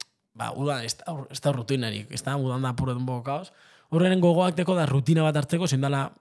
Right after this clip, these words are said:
ja ia bi, hiru urtetik ez deko rutina bat, ba, pandemia gazta horregaz. Baina aldi berean badeko daz lagun asko Kolombian, proiektuak Kolombian, eta bai, bueltatzeko gogoak bai.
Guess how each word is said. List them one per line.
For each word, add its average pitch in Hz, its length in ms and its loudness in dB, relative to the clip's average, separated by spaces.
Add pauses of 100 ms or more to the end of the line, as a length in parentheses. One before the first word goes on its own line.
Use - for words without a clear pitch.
(120)
ja 131 300 -2 (100)
ia 127 260 -4
bi, 131 540 -4
hiru 196 240 2
urtetik 208 320 0
ez 123 80 -4
deko 139 180 -2
rutina 139 420 2
bat, 202 200 -2
ba, 135 100 -4
pandemia 127 460 -6
gazta 123 240 -6 (160)
horregaz. 151 320 -4 (1000)
Baina 233 460 6 (100)
aldi 202 220 4
berean 202 260 4
badeko 156 320 2
daz 160 400 2
lagun 165 240 4
asko 156 240 -2
Kolombian, 170 640 4
proiektuak 175 880 4
Kolombian, 208 760 2
eta 139 880 2
bai, 131 100 0 (100)
bueltatzeko 139 460 -4
gogoak 139 340 -2
bai. 117 140 -6